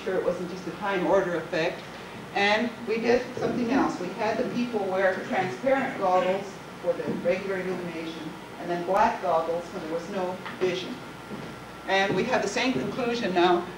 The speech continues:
This is with black goggles, transparent, black transparent, black transparent, et cetera. And these differences are highly significant. So once again, smoking in the dark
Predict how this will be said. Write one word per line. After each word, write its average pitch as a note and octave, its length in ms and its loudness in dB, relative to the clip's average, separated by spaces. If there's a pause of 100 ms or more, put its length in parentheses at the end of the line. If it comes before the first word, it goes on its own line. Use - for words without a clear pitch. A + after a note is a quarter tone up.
This A3 300 6
is A#3+ 120 -2
with G3 160 2
black A#3+ 320 10
goggles, A#3 460 6
transparent, G3 760 4 (140)
black G3 300 4
transparent, F#3+ 640 -2
black G3+ 340 2
transparent, F3 580 -4 (800)
et F3 120 -8
cetera. F3 280 -2 (460)
And F#3 100 0
these B3 160 2
differences F3+ 640 0
are D#3 100 -4
highly G#3 400 4
significant. F3 500 -4 (240)
So G3+ 80 0
once B3+ 340 4
again, G#3 420 0 (420)
smoking B3 500 4
in A#3 80 2
the G#3+ 80 0
dark G#3+ 340 6